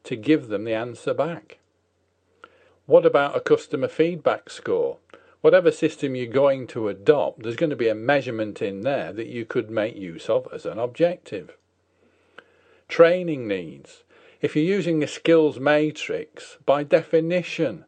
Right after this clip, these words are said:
that is handing you on a plate all the aspects of training around your company.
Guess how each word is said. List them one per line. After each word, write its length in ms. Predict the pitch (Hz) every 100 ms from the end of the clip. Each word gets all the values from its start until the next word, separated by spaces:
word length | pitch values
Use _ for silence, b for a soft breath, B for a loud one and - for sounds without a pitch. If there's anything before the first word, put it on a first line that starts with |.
| b b b -
that 160 | 151
is 160 | 131 -
handing 400 | - 160 156 143
you 200 | 135 135
on 140 | 135
a 60 | 127
plate 560 | - 160 156 113 80 - -
all 260 | 135 156 156
the 140 | 151
aspects 720 | 151 143 - - 110 - -
of 160 | - -
training 480 | - 135 135 110 95
around 380 | 87 107 110 107
your 260 | 110 104
company. 580 | - 113 110 - 80 -